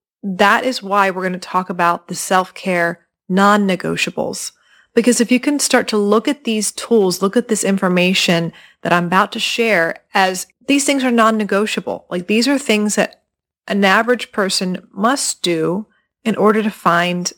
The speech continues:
balance and health and wellness in their life. So there are five different things I'm gonna share today. So first one is we're gonna talk about stress reduction, especially for the general public and, of course, for em-, empaths. It's no different.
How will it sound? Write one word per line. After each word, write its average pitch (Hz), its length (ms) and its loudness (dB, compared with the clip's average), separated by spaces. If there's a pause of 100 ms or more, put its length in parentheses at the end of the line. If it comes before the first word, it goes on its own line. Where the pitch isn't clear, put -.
(500)
balance 196 640 0
and 180 160 -6
health 175 460 -4
and 180 100 -2
wellness 175 480 -2
in 175 160 -6
their 170 220 -6
life. - 500 -10 (420)
So 208 600 0
there 208 160 4
are 202 160 4
five 214 760 0 (140)
different 226 300 -4
things 190 240 -6
I'm 185 100 -6
gonna 190 140 -6
share 180 300 -4
today. - 480 -10 (680)
So 190 600 0 (120)
first 269 360 2
one 175 340 -6 (200)
is 190 220 -2
we're 196 80 -4
gonna 202 140 0
talk 214 220 0
about 196 260 0
stress 185 360 -4
reduction, 175 640 -6 (340)
especially 214 640 0
for 196 320 0
the 190 80 -2
general 180 380 2
public 240 520 0
and, 202 200 0
of 175 120 -8
course, 175 320 -2
for 180 200 -4
em-, 180 120 0
empaths. 180 720 0
It's - 160 -4
no 214 140 4
different. 190 460 -2